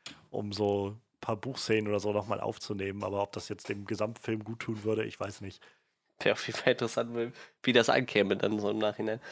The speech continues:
Speaker 2: Damit würdest du wahrscheinlich
Speaker 1: Ja.
Speaker 2: die Buchfans dann richtig catchen und vielleicht die Fans vom Film halt, äh, ein bisschen abschrecken.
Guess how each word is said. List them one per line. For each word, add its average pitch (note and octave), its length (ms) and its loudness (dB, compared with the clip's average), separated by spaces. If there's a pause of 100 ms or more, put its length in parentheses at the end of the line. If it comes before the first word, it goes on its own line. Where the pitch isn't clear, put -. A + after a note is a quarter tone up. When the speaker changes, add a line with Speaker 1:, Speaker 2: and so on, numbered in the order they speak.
(220)
Speaker 2:
Damit A2+ 240 6
würdest B2+ 240 10
du B2 80 8
wahrscheinlich A#2 300 8
Speaker 1:
Ja. B2 60 -2
Speaker 2:
die A#2+ 40 4
Buchfans A#2+ 760 2
dann A#2 220 4
richtig - 340 -2
catchen B2+ 420 4
und A2+ 140 2
vielleicht G#2+ 460 4
die A2 100 -4 (280)
Fans A2 260 2
vom G#2+ 160 -4
Film G#2+ 280 0
halt, G#2+ 240 0
äh, - 60 -2
ein G2+ 100 -6
bisschen A2 240 -2
abschrecken. A2 460 0